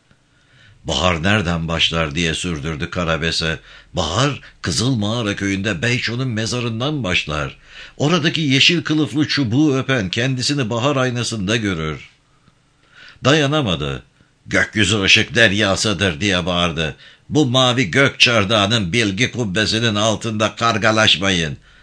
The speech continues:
Ağzınızdan çıkanı yüreğiniz duysun.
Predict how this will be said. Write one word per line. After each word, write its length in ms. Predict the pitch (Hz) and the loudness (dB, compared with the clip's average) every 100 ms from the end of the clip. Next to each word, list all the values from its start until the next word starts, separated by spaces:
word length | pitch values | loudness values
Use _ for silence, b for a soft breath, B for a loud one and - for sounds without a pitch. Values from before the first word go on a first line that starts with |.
| b - | b 0
Ağzınızdan 720 | 87 87 104 98 90 107 120 | 2 2 0 -2 0 0 2
çıkanı 400 | - - 113 120 | 0 2 0 0
yüreğiniz 680 | 92 120 110 110 107 117 92 | 0 0 2 0 0 0 0
duysun. 480 | 104 90 87 80 | -2 -2 -4 -4